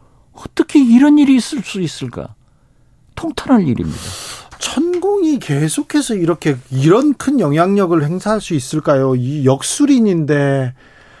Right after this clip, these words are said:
Speaker 2: 하, 참
Speaker 1: 아니, 그러니까
Speaker 2: 믿을 수가 없습니다.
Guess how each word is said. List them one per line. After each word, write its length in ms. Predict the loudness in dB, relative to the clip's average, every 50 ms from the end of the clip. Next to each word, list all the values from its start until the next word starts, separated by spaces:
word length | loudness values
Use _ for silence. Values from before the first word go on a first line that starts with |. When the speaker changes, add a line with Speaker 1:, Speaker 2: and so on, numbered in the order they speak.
| _ _ _ _ _ _
Speaker 2:
하, 480 | -14 -10 -8 -8 -8 -8 -10 -12 -14 -14 _
참 560 | -14 -8 -6 -4 -4 -2 -4 -4 -6 -8 -10 _ _ _ _ _ _ -20 -8 -6
Speaker 1:
아니, 160 | -4 -4 -4
그러니까 200 | -4 -2 0 0
Speaker 2:
믿을 200 | 2 2 2 2
수가 200 | 2 4 2 2
없습니다. 580 | 2 0 0 0 0 0 0 -2 -2 -4 -8